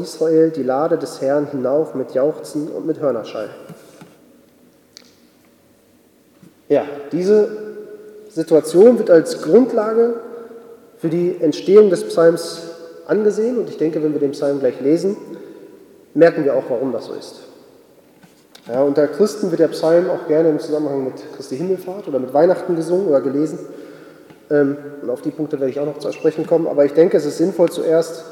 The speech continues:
ja, diesen historischen Hintergrund beim Lesen des Psalms vor Augen zu haben.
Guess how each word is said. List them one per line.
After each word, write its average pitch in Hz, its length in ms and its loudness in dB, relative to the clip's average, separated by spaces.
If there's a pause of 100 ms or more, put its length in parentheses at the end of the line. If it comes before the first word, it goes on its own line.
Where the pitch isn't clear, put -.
(480)
ja, 135 120 -6
diesen 147 540 -4 (420)
historischen 147 520 -2
Hintergrund 113 600 -6 (340)
beim 127 180 -2
Lesen 131 280 0
des 120 120 -8
Psalms 127 380 -6
vor - 160 -8
Augen 127 220 -4
zu - 180 -14
haben. 117 220 -16